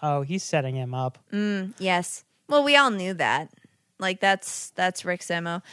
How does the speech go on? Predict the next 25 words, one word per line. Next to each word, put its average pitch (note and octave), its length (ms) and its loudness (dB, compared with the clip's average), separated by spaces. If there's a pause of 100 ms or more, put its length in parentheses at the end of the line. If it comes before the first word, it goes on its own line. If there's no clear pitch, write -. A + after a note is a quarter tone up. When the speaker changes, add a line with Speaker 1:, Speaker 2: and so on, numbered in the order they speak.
(180)
Speaker 2:
So C4 240 8
the C4 80 2
way C#4 220 10
he C#4 160 4
explains G#3+ 540 0
it, F#3 220 2 (160)
it, G3 300 0
it's G#3 180 -2
basically C4+ 640 -4
like C4+ 340 0
editing. A3 460 2
He F#3 180 -10
takes - 720 -4 (420)
from G#3+ 280 4
one G#3+ 460 0 (320)
parallel F#3+ 540 4
universe F3 560 -2
and F3+ 220 -2
gives F3+ 380 -2
to F3+ 260 -2
another. D#3+ 500 -2 (140)
Speaker 1:
Yeah, F3 340 6
so F3+ 480 6
Morty F3+ 540 8
basically E3 800 0